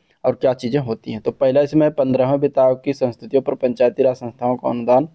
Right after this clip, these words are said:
यानी वित्तीय सहायता फाइनेंशियल दो हज़ार इक्कीस से दो हज़ार छब्बीस के लिए अगर देखा जाए तो पन्द्रहवें वित्त आयोग की संस्तुतियों पर धनराशि का आवंटन जो हुआ वो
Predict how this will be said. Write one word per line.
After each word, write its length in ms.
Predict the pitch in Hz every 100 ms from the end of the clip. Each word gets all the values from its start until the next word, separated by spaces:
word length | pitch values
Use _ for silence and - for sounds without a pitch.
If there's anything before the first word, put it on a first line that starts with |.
| _
यानी 140 | 123 123
वित्तीय 320 | 123 - 131
सहायता 360 | 127 120 - -
फाइनेंशियल 500 | - 120 117 143 175
दो 580 | _ _ _ _ -
हज़ार 160 | 143 165
इक्कीस 360 | 160 160 165 165
से 80 |
दो 80 | 151
हज़ार 140 | 147 139
छब्बीस 380 | 143 120 135
के 100 | 135
लिए 240 | 135 165 170 _ _ _ _ -
अगर 180 | 135 160
देखा 200 | 165 165
जाए 100 | 160
तो 140 | 160
पन्द्रहवें 340 | 147 135 143 156
वित्त 200 | 156 147
आयोग 180 | 143
की 60 | 143
संस्तुतियों 380 | 139 123 135 135
पर 100 | 143
धनराशि 480 | 123 120 123 135 143
का 80 |
आवंटन 340 | 127 123 131 135
जो 80 | 131
हुआ 160 | 139
वो 260 | 143 143